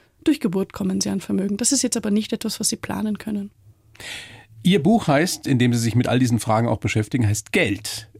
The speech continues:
Speaker 2: Erster Satz lautet: "Die Frage nach dem Geld stellt man nicht." Also das ist ja nicht exklusiv, ich sag jetzt mal, in Ihren wohlhabenden, reichen Kreisen so, sondern grundsätzlich redet man bei uns in Deutschland nicht über Geld.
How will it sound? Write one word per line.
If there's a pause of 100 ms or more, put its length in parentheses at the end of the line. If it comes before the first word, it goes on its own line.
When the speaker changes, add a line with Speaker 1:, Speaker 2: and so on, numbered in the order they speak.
(340)
Speaker 2:
Erster
Satz
lautet: (280)
"Die
Frage
nach
dem
Geld
stellt
man
nicht." (160)
Also
das
ist
ja
nicht
exklusiv,
ich
sag
jetzt
mal,
in
Ihren
wohlhabenden,
reichen
Kreisen
so,
sondern
grundsätzlich
redet
man
bei
uns
in
Deutschland (320)
nicht
über
Geld.